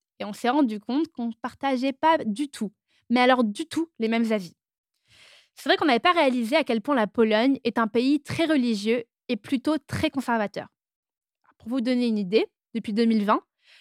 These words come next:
l'avortement y est illégal, sauf en cas de viol et d'inceste ou lorsque la vie ou la santé de la mère est en danger. Ça me fait froid dans le dos de dire ça,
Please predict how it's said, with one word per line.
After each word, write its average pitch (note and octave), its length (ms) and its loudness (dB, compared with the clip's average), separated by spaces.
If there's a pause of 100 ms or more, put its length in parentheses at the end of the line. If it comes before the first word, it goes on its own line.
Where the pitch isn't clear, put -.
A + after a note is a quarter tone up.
(100)
l'avortement C4 500 2
y C#4+ 120 2
est A3 200 -2
illégal, B3+ 520 2
sauf - 260 -4
en B3+ 60 0
cas B3+ 160 -2
de A3+ 100 -2
viol A#3 300 2
et A3 40 4
d'inceste G#3 520 -2
ou A3 80 -6
lorsque A#3 220 -4
la A3 180 2
vie C4+ 160 0
ou - 20 2
la A3+ 100 0
santé B3+ 220 -4
de B3+ 60 -2
la A3 100 2
mère B3 180 0
est A3+ 120 -4 (120)
en A3+ 100 -6
danger. F#3+ 280 -8 (1700)
Ça C#4 200 -6
me C4 80 0
fait C#4 200 -4
froid F4 300 -2
dans E4 120 0
le B3+ 120 0
dos D4 120 -4
de A#3+ 120 -2
dire B3+ 240 -4
ça, A3 280 -6